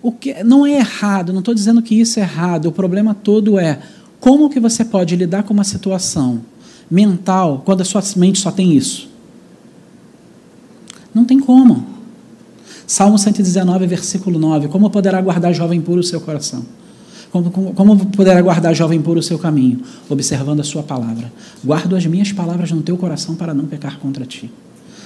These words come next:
Salmo capítulo um, versículo um. "Bem-aventurado o homem que não anda no desejo dos ímpios, não se detém no caminho dos pecadores, nem se assenta na roda dos escarnecedores. Antes o seu prazer está na lei do Senhor, e na sua lei ele medita de dia e de noite."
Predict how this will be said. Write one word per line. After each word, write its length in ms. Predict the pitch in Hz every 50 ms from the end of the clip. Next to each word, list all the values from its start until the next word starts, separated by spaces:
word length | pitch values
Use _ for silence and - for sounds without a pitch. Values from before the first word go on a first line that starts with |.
| - - -
Salmo 340 | - - - 156 165 170
capítulo 420 | 170 175 170 - 180 - 185 175 170
um, 100 | 180 180
versículo 480 | 175 175 175 - - 185 - - 180
um. 140 | 175 175 175
"Bem-aventurado 640 | 165 156 165 180 170 180 175 180 190 170 175 170 180
o 40 | 175
homem 200 | 170 175 180 180
que 80 | -
não 100 | 175 170
anda 140 | 165 170 170
no 80 | 175 170
desejo 400 | 170 165 156 165 165 165 170 160 - - - - - - - -
dos 180 | 160 160 151
ímpios, 280 | 151 180 180 180 - 165
não 100 | 170 175
se 100 | 175 180
detém 240 | 175 175 175 180 175
no 80 | 175
caminho 280 | 170 175 170 170 170 175
dos 120 | 175 175
pecadores, 520 | - - 170 - 160 151 151 160 170 165 147
nem 120 | 156 160
se 80 | 151 -
assenta 360 | 170 - - 165 160 160 170
na 100 | 160 151
roda 300 | 139 147 151 151 156 156 - - - - - -
dos 160 | - 147 143 156
escarnecedores. 880 | 151 - - 160 147 151 147 143 - - 143 127 135 131 127 131 127 156
Antes 160 | 202 226 -
o 40 | -
seu 80 | 226 226
prazer 240 | 202 190 165 185
está 180 | 196 202 - 202
na 120 | 196 185
lei 180 | 175 165 175 196
do 40 | 190
Senhor, 320 | 185 - 202 180 165 156
e 40 | 160
na 100 | 156 147
sua 240 | 147 - - 190 185
lei 240 | 160 151 160 165 170 - - - -
ele 160 | - 156 151 156
medita 400 | 160 156 143 131 160 156 - 156
de 140 | 147 156
dia 560 | 143 123 120 127 139 160 175 190 196 202 202 202 202 202 - - - -
e 140 | - 165 180
de 120 | 160 165 175
noite." 600 | 160 151 143 139 135 127 127 - - - 117 117